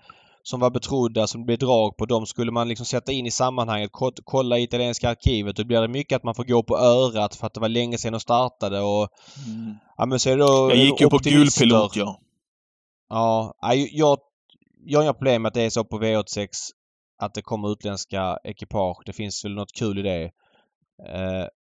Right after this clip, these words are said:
Speaker 1: men om du går på senaste starten och den är i Italien, du kollar italienska lopparkivet och sen så startar den här några månader senare och de är jätteoptimister.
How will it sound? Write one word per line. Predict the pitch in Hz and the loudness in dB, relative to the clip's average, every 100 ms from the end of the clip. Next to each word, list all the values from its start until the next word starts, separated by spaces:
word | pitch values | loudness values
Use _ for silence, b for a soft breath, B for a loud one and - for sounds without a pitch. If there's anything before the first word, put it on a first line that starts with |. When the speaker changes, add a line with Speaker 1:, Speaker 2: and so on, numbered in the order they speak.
| - | -10
Speaker 1:
men | 113 120 120 _ _ _ _ - | -2 -2 -2 _ _ _ _ -8
om | 143 | -4
du | 139 135 | -2 4
går | 156 131 | 4 4
på | - | 0
senaste | 170 160 | -2 -2
starten | - 143 113 - 107 | 0 2 2 0 -6
och | 113 | -4
den | |
är | 113 | -4
i | |
Italien, | 107 - 113 101 | -4 0 0 0
du | 101 | -2
kollar | - 120 110 | -4 -2 -2
italienska | 104 107 98 101 101 | -4 -6 -4 -6 -4
lopparkivet | 120 113 107 - 92 87 90 | -4 -4 -6 -6 -6 -6 -8
och | - | -8
sen | 104 113 101 | -4 -4 -4
så | - | -6
startar | 98 117 113 - | -2 0 0 0
den | 107 107 | -6 -4
här | 113 92 92 - - | -2 -2 -4 -10 -6
några | 110 | -2
månader | 104 107 101 | 0 -2 -2
senare | 98 107 101 92 87 92 - b b b b | -4 -4 -4 -6 -4 -6 -8 b b b b
och | 131 113 _ - - _ _ | 2 2 _ -20 -20 _ _
de | 120 123 | -2 0
är | |
jätteoptimister. | 113 123 127 - 101 101 92 92 - 90 | 0 0 -2 -4 -6 -8 -10 -12 -10 -8